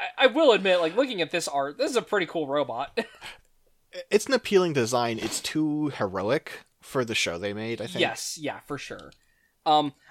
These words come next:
Speaker 1: I do like it showing, uh, it punched the hole out of the guy with the piston there. Like, it just
Speaker 2: Mm-hmm.
Speaker 1: punches, like, a clean hole through it, and you can see the whole, like, fly, like, the whole of armor flying back. That's pretty cool.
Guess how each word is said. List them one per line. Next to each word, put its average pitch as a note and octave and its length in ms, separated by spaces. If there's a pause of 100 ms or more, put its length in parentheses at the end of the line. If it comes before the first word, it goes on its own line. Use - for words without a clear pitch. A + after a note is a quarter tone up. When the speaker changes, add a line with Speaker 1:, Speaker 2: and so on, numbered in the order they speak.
Speaker 1:
I F3+ 100
do C4+ 220
like D#4 220
it C#4 100
showing, A3+ 560
uh, F#3+ 240
it F#3 220
punched G3+ 400
the F3 140
hole F3+ 580
out D#3+ 220
of E3 180
the D#3+ 80
guy C#3+ 260
with D#3+ 200
the C3+ 80
piston E3+ 420
there. A3 300 (1000)
Like, D3+ 160
it D3+ 80
just D3+ 140
Speaker 2:
Mm-hmm. C#3+ 80
Speaker 1:
punches, E3+ 320
like, C#3+ 100
a C#3 60
clean E3 380
hole C3+ 320
through F#3 340
it, F#3 120
and D3+ 120
you C#3+ 60
can D3 100
see D3+ 160
the C#3+ 100
whole, C#3 320
like, C3 220
fly, A#2+ 440
like, C#3 240
the B2+ 100
whole C#3+ 420 (340)
of C#3 160
armor B2+ 380
flying C3 420
back. B2 380 (200)
That's F3 180
pretty B2+ 280
cool. - 320